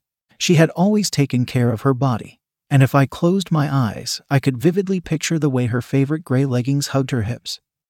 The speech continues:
She had sculpted her ass in the gym, and the results were breathtaking. Her milky white skin was unblemished, and I had caught glimpses of her toned A B S when she stretched.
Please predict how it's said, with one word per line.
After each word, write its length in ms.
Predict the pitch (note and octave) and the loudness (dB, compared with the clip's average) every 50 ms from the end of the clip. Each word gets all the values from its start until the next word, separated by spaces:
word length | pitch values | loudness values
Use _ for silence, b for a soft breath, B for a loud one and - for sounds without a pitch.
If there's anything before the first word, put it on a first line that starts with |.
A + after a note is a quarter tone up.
| _ _ | _ _
She 200 | - - E3 D3+ | -2 0 2 4
had 140 | D#3+ C#3+ - | 4 2 2
sculpted 520 | - - - F3 F3+ F#3+ - - F3+ D#3 | -2 -4 -2 -2 -2 -2 -2 -2 -2 0
her 180 | C3+ D#3 D3+ - | 0 0 0 0
ass 400 | C#3 B2+ A#2+ A#2+ - - - - _ _ _ _ | 0 -2 -2 -2 -6 -8 -10 -10 _ _ _ _
in 160 | - B2+ C3+ | 0 2 2
the 80 | C3 B2+ | 2 0
gym, 500 | A#2+ A#2 B2 B2 G#2 G2+ A2 C#3+ C#3+ - | -2 -2 -2 -2 -2 -2 -6 -8 -10 -6
and 160 | - C#3 C3+ C3 | 0 2 2 2
the 60 | C3 | 4
results 500 | C3 C3 A#2+ A#2+ C3 B2+ D3 D3+ - - | 2 0 0 0 -2 -2 -4 -4 -6 -4
were 120 | D#3 D#3 | -4 -4
breathtaking. 680 | C#3 - D3 D#3+ D#3+ - - - G#2 G2+ - - _ _ _ _ _ _ _ _ _ B B | -2 0 -2 -2 -2 -4 -6 -8 -8 -8 -10 -14 _ _ _ _ _ _ _ _ _ B B
Her 160 | - D3+ D3+ D3 | 2 4 6 6
milky 360 | D3+ E3+ G3+ G3 - G#3 G3+ | 6 4 2 0 0 -2 -2
white 320 | F3 C3+ C3+ D3+ D#3+ - | 0 0 0 -2 -2 -4
skin 460 | - - - C#3+ C3+ B2 A#2+ B2 B2+ _ _ - | -6 -4 -2 -2 0 0 -2 -4 -6 _ _ -4
was 180 | C#3 C#3 C3+ C3+ | -2 0 2 2
unblemished, 760 | C3+ B2 B2 B2 C#3+ C#3 C3+ A2 G2+ - - - - - _ _ _ | 2 2 2 0 0 -2 -2 -2 -4 -8 -10 -12 -12 -12 _ _ _
and 160 | - C#3+ C3+ C3+ | 0 2 4 4
I 60 | C3 | 4
had 180 | A2+ B2+ A#2+ | 2 0 -2
caught 300 | - - - F#3+ G#3 - | -4 -4 -4 -4 -4 -6
glimpses 480 | - C3+ C#3 D3+ E3 D#3 - C#3 B2+ B2 | -4 0 0 0 0 0 -2 -4 -4 -4
of 100 | B2 A2 | -4 -4
her 100 | - C3 | -4 -6
toned 320 | B2+ - - C#3 D#3 D#3+ | -6 -2 -2 0 0 0
A 120 | D3+ D3 C#3+ | 0 0 0
B 160 | D3 D3+ C3 | 0 -2 -2
S 260 | G2+ G2 - - - | -2 -6 -8 -8 -4
when 140 | A#2 A#2 A2+ | -2 -2 -2
she 160 | - - D3+ | -2 -4 -4
stretched. 500 | C#3+ - - B2 - - - - - - | -4 -4 -4 -6 -6 -6 -8 -12 -12 -12